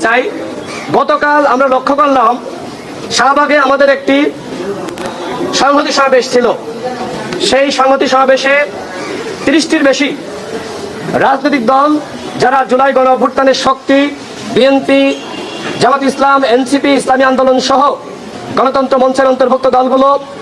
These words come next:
বারো দলীয় জোটের অন্তর্ভুক্ত দলগুলো, এছাড়া অন্যান্য ইসলামিক দল, বাম প্রগতিশীল দল, মধ্যপন্থী দল, তারা এই সংহতি সমাবেশে উপস্থিত হয়েছিলেন এবং তারা নুরুল হক নূরের উপর যে হামলা হয়েছে তার বিচার দাবি করেছেন। জাতীয় পার্টি,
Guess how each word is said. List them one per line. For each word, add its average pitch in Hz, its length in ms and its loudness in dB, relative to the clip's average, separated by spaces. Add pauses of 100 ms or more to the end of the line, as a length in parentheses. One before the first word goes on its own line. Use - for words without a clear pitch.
(340)
বারো 262 180 4
দলীয় 277 220 2
জোটের 262 320 4
অন্তর্ভুক্ত 254 340 2 (100)
দলগুলো, 262 320 4 (600)
এছাড়া 294 280 4 (200)
অন্যান্য 269 340 2
ইসলামিক 269 360 0 (100)
দল, 285 180 4 (880)
বাম 247 280 2
প্রগতিশীল 277 420 0 (120)
দল, 285 160 4 (120)
মধ্যপন্থী 269 420 2
দল, 269 240 4 (480)
তারা 254 160 2 (100)
এই 277 60 2
সংহতি 262 400 2
সমাবেশে 262 380 2 (580)
উপস্থিত 277 340 2
হয়েছিলেন 269 380 2
এবং 277 220 4 (840)
তারা 247 180 4 (120)
নুরুল 269 200 4
হক 277 120 2
নূরের 269 220 4
উপর 269 180 2
যে 269 40 4
হামলা 269 360 4
হয়েছে 277 240 2
তার 262 220 2
বিচার 254 300 2
দাবি 269 140 2
করেছেন। 277 380 2 (1400)
জাতীয় 277 320 2
পার্টি, 277 280 0